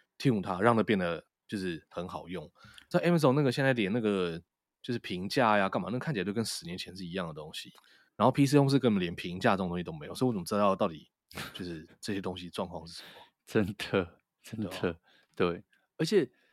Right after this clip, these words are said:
Speaker 2: 我觉得电商最重要就是你那些退换货的服务啦，我是不知道 Amazon 退换货的服务，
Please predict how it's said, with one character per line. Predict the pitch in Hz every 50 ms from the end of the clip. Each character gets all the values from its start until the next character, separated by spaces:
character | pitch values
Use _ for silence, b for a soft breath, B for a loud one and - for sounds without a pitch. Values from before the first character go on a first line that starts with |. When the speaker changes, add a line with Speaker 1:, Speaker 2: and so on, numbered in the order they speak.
| _ _ _ _ _ _ _ _ _
Speaker 2:
我 | 139 127
觉 | 120 156 190
得 | 160
电 | - 202 175 156
商 | 156 160 160
最 | 160 170 151
重 | 156 160
要 | 156 147
就 | 147 160
是 | 160
你 | 127
那 | 101 95 107 117
些 | 127 131
退 | - - 143 127 117
换 | 107 117 113 107 104
货 | 123 117 101
的 | 90
服 | 82 - - 95 82 80 90 92 87
务 | 82
啦， | 85 90
我 | 90 87 92 104
是 | 117 127
不 | 131
知 | 139
道 | 131 127
Amazon | 123 117 113 107 98 87 80
退 | - 101 98
换 | 95 92
货 | 90 98
的 | 90 82
服 | - - - 87 85
务， | 85